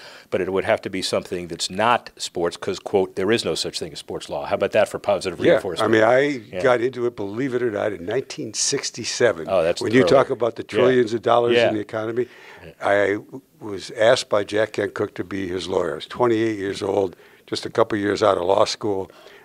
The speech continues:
Speaker 2: Uh, and here I am working for a man who has the Lakers, the Kings, building the Forum, owns,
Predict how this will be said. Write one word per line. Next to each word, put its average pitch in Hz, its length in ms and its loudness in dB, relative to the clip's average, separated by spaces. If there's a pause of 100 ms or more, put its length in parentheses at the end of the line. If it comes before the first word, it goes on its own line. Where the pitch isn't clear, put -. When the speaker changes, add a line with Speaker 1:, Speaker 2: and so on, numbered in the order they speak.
(120)
Speaker 2:
Uh, 90 340 -2
and 90 220 -4
here 104 160 2
I 101 80 2
am 98 180 2
working 95 300 -4
for 92 400 -4 (200)
a 92 60 -8
man 95 260 -2
who 90 120 -2
has 92 220 -2
the 92 100 -10
Lakers, 110 420 2
the - 100 -14
Kings, 110 440 0
building 95 340 -4
the 82 60 -8
Forum, 123 500 6 (320)
owns, 104 340 0